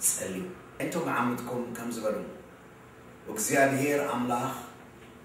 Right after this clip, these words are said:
ጎይታናን መድሓንናን ኢየሱስ ክርስቶስ ናባኻ እመጽእ ኣለኹ። ኣነ ሓጢኣተኛ እየ፣ ኣበሰኛ ድማ እየ። ንስኻ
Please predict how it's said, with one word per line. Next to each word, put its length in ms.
ጎይታናን 500
መድሓንናን 560
ኢየሱስ 400
ክርስቶስ 520
ናባኻ 340
እመጽእ 420
ኣለኹ። 320
ኣነ 120
ሓጢኣተኛ 560
እየ፣ 100
ኣበሰኛ 460
ድማ 180
እየ። 100
ንስኻ 360